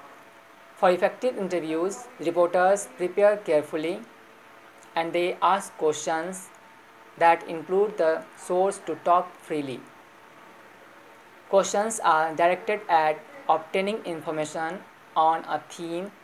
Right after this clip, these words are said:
that the reporter has in mind before beginning the interview. If a more important theme emerges, the reporter develops it.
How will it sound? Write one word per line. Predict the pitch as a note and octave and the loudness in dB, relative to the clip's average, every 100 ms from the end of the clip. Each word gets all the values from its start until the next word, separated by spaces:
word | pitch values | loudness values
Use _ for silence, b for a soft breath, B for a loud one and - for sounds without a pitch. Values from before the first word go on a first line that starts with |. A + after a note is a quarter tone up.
| - - - - | -20 -20 -20 -6
that | F3 F#3 F#3 | 2 4 4
the | F3+ D#3 D#3 | 2 2 2
reporter | D3+ D3+ F3+ F3 F#3 G#3 E3+ D#3+ | -4 0 0 2 2 2 -2 -2
has | D#3+ E3 F3 - - - - | 0 0 -4 -12 -20 -16 -8
in | D#3 D#3 | -6 0
mind | E3 D#3+ E3+ F#3+ - - - - - - - | 2 2 -2 -10 -18 -20 -20 -20 -20 -20 -8
before | E3 E3+ F#3 E3+ | -6 0 2 2
beginning | F3 F#3 G3 G3+ | 0 -2 -4 -2
the | E3+ | -4
interview. | D#3 D3 C#3+ C#3 B2+ - - - - - - - - - - - - - - | -4 -8 -8 -8 -8 -12 -20 -20 -20 -20 -20 -20 -20 -20 -20 -20 -20 -8 -4
If | G#3 - | -4 2
a | F3+ | 0
more | E3 F#3+ A#3+ | 2 0 0
important | G3+ F3 E3 D#3+ D#3+ F3+ G3 - - - | -2 -2 -2 -2 -4 -6 -12 -20 -20 -20
theme | - F3 F3 F3+ | -10 -6 -6 -6
emerges, | E3+ D#3 D#3+ D3+ F3 F#3 - - - - - - | -6 -2 -2 0 0 0 -10 -16 -20 -20 -8 -2
the | |
reporter | E3+ E3 F3 F3 F3 | 0 2 0 0 0
develops | D3 D#3 F3 F#3+ - - | 0 0 0 -2 -4 -10
it. | D3 | -10